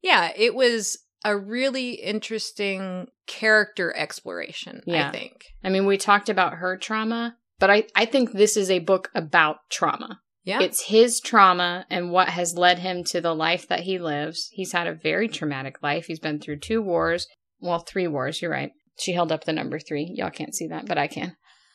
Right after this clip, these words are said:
Speaker 2: <laughs> He's been through three wars. He married a woman from another culture,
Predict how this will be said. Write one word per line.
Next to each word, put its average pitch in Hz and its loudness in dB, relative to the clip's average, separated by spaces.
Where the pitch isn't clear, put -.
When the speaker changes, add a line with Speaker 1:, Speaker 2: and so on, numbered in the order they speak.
Speaker 2:
<laughs> - 4
He's 214 6
been 196 6
through 190 -2
three 240 2
wars. 208 2
He 175 -4
married 190 4
a 214 6
woman 185 2
from 165 -4
another 170 4
culture, 247 0